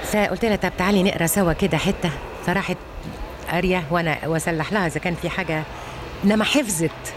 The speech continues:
يعني أنا قريت لها وسلحتها وحفظت ال-، ال-، ال-، المشهد الصغنن ده. فبدأت تتع-، أنا حبيتها،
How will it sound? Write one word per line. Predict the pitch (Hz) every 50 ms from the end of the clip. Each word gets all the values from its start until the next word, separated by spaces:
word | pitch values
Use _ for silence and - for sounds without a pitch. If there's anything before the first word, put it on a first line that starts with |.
| - - - - 117
يعني | 151 135 151 165 - -
أنا | 202 208 - - - - - - -
قريت | 175 170 165 156 -
لها | 220 226
وسلحتها | 208 185 - 175 156 156 165 - 117
وحفظت | 104 - 247 277 190 170 185 - -
ال-، | 165 147 147 - -
ال-، | 151 135 -
ال-، | 151 165 160 - - - - - - - 156
المشهد | 170 180 202 220 - 196 190 151
الصغنن | 147 - - 156 175 175 165 147 135 131 131
ده. | 139 139 - - - - - - - -
فبدأت | 147 160 185 180 - 147 143 - -
تتع-، | 143 - 151 139 139 - - - - - - - - - - - - - - - - 208
أنا | 220 220 202
حبيتها، | - - 135 120 - 143 - - -